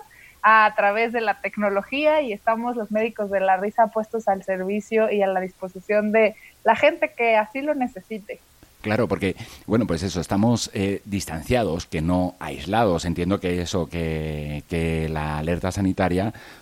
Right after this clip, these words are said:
Speaker 2: bueno, pues en este caso enfocada a la enfermedad de la covid diecinueve, bueno, pues les ha hecho que a lo mejor no puedan asistir en persona, ¿no?, a todas estas personas que solían visitar, ¿cierto?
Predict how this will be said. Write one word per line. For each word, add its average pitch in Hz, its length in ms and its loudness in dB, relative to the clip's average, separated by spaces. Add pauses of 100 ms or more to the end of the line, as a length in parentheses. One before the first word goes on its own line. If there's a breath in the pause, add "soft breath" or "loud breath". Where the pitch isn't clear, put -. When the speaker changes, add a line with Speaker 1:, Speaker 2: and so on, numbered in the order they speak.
Speaker 2:
bueno, 90 220 2
pues 78 460 -2
en 82 140 -6
este 82 220 -6
caso 92 440 -6
enfocada 87 500 -2
a - 20 -2
la 82 80 -4
enfermedad 73 420 -6
de 78 100 -4
la 69 120 -8
covid 80 280 -4
diecinueve, 92 640 0 (240 loud breath)
bueno, - 100 -6
pues 127 140 4
les 98 340 0
ha 95 80 0
hecho 98 220 -2
que 110 80 -2
a 101 40 2
lo 90 100 0
mejor 98 400 0
no 101 160 2
puedan 98 340 4
asistir 87 480 -2
en 90 140 2
persona, 90 640 2 (340 soft breath)
¿no?, 92 320 0
a 90 140 -8
todas 92 280 -2
estas 90 220 -8
personas 87 440 -4
que 90 120 -6
solían 78 400 -4
visitar, 80 420 -6
¿cierto? 123 420 -2